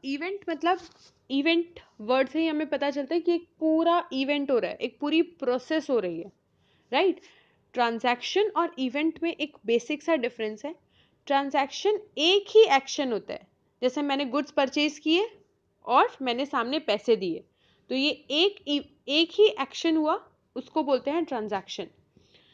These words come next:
और इवेंट का मतलब जहाँ पर कुछ एंड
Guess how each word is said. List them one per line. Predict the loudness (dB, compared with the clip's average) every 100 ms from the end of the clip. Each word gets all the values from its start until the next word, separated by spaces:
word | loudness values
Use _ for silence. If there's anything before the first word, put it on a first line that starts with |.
| -20 _ -8 2
और | 2 2
इवेंट | 2 6 6 4
का | 2
मतलब | 2 2 0 0 -2 -6
जहाँ | -6 0 0
पर | 2 0
कुछ | 2 0 -2 -10 -4
एंड | 0 0 -2